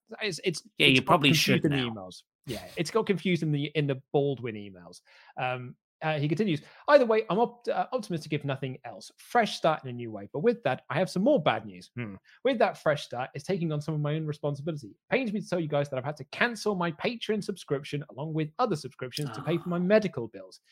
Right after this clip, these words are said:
Speaker 1: It's been a good two years or so. I've listened to every After Dark or Wrestle Talk Extra. Rest assured, I will continue to support Wrestle Talk. Thank you for all you, uh, do.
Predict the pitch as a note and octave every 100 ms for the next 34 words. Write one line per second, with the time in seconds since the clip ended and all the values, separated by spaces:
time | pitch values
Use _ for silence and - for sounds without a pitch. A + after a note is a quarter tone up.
0 | _ _ D4+ A#3+ A3 - G3 D3+ D3 C#3+
1 | B2+ E3+ C#3+ D3+ C#3+ C3+ - F3+ - D3
2 | - D3 D3 C3 D3 D3 G#2 A#2+ C3+ C#3+
3 | C3+ B2+ C3+ - D#3+ D3+ _ - F#3+ F#3+
4 | D3+ D#3 D3+ - C#3+ D#3 C#3+ B2+ D3 C3+
5 | - - - D3 - A2 - G2 - D#3
6 | D3+ C#3+ - D#3 D3+ C3+ B2 A#2+ A#2 A2
7 | C#3